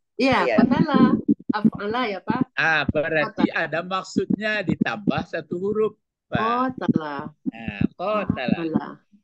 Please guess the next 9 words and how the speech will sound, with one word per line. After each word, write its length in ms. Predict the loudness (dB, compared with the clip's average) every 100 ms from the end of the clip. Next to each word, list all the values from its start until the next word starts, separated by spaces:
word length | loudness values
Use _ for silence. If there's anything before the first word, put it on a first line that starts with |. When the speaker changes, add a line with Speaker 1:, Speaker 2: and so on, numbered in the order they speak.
| _ _ -6 -6 _ _ _
Speaker 3:
Kalau 240 | -4 0 -2
qatala 580 | -2 -6 -2 -2 0 -2
nggak 320 | -4 -6 -2
pakai 360 | -2 -2 -4 -2 0 -2 -6
tambah 320 | -8 -6 -6
satu 320 | -4 -4 -6 -8
huruf, 280 | -8 -10 -8
apa 320 | -8 -4 -6
artinya? 560 | -6 -8 -4 -4 -4